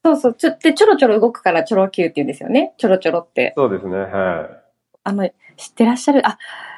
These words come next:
Speaker 1: 皆さんね、あの、リスナーの方も生配信ですので、聞いてくださってる方、あの、知ってる方もね、多くて安心しましたね。<laughs>
Speaker 2: あ、そうですね。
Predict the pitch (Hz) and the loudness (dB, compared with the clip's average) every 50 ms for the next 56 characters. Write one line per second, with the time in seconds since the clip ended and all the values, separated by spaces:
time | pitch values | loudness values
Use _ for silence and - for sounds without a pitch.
0 | - - _ _ _ _ _ _ _ - - 214 233 254 262 247 - 214 185 190 | -20 -20 _ _ _ _ _ _ _ -4 2 4 4 4 4 2 0 -2 0 2
1 | 214 226 220 208 196 190 185 208 190 202 190 190 180 180 170 - 180 - 180 180 | 2 2 2 0 0 0 0 0 0 0 -2 -2 0 -2 -2 -2 -4 -2 -2 -2
2 | 175 175 190 202 214 220 214 240 226 220 214 - 196 185 175 175 175 - 170 160 | -2 0 2 2 2 2 2 2 2 2 2 0 -2 0 0 -2 -2 -4 -12 -10
3 | 156 160 - - 196 - 196 - 190 185 190 190 208 190 - 175 170 165 - 160 | -10 -8 -6 -6 -6 -4 -4 -4 -2 -4 -2 -4 -4 -6 -4 -4 -4 -2 -2 -2
4 | 160 - 160 160 156 160 - - - - 202 196 202 208 208 196 190 170 156 160 | -2 -2 -4 -6 -6 -10 -14 -8 -4 -2 -2 0 -2 -4 -4 -6 -8 -8 -4 -2
5 | 175 185 - 185 190 175 - - - - - 220 220 214 208 - 202 190 190 - | 0 0 2 2 0 0 0 0 -2 0 0 0 -2 -2 -2 -2 -2 -2 -4 -6
6 | - - - 233 302 294 - - - 269 254 254 - 226 220 - - - 285 285 | -6 -2 0 0 0 -2 -2 0 0 0 2 2 2 2 2 2 0 -2 -2 -2
7 | 262 - - 120 123 120 165 156 135 107 101 98 98 104 110 107 | -2 -2 -2 -2 0 2 2 2 2 2 0 0 0 0 0 0